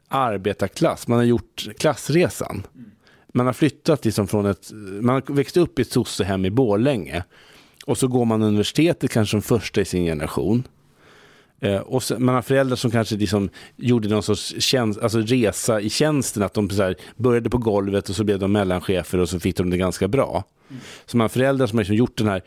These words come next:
de har inte, liksom, sjunkit ner i klassamhället, utan de har, liksom, stigit upp på åttio-nittiotalet sådär, till någon sorts mellanchefsnivå. Barnen börjar på universitetet, kanske första generationen där,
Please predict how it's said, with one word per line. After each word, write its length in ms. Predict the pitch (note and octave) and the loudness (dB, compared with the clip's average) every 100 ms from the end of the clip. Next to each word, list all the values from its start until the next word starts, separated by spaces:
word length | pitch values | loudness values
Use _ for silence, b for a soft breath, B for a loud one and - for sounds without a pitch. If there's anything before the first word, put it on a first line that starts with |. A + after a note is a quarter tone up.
| B B | B B
de 120 | - A#2+ | 0 0
har 60 | |
inte, 180 | A2+ B2 | 2 -2
liksom, 340 | A2 G#2 F2+ - - | 0 0 -2 -8 -12
sjunkit 560 | - C3 A2+ - D3 A2+ | -2 0 0 -2 -2 0
ner 100 | F#2 | 0
i 60 | |
klassamhället, 380 | F2 F2+ F#2 E2+ | 0 -2 0 0
utan 140 | F#2+ | 0
de 120 | G2+ G#2 | 2 2
har, 80 | |
liksom, 140 | G2 F#2 | 2 -2
stigit 520 | - B2+ A2 G#2+ - | 0 0 2 0 0
upp 320 | C3+ - - G2 F2 - | -2 -2 -4 -2 -2 -2
på 140 | G#2+ | -2
åttio-nittiotalet 840 | G2+ - F#2+ F#2+ - - D#2+ E2+ - | -2 -2 -2 -2 -2 -2 -2 -4 -6
sådär, 320 | F2 D#2 F#2 B B B | -4 -2 -4 B B B
till 140 | A2+ | -2
någon 120 | G2+ F2 | 0 0
sorts 140 | F2+ | 0
mellanchefsnivå. 760 | G#2+ F2 E2 F2 D#2+ F#2 F2 | 0 0 -2 -2 -2 -2 0
Barnen 400 | F#2 A2 G2+ G2 | 0 0 0 -2
börjar 320 | F2+ G2 F#2 F2+ | 0 0 0 0
på 120 | F2+ | 0
universitetet, 680 | F2+ E2+ - E2+ D2+ F2+ - | 0 -2 -2 -2 -2 -4 -2
kanske 240 | F2 E2 | -4 -2
första 260 | F#2 - E2+ | -2 0 -2
generationen 440 | E2+ D#2 F2 E2 | -2 -2 0 0
där, 220 | D#2+ D#2 | 0 -4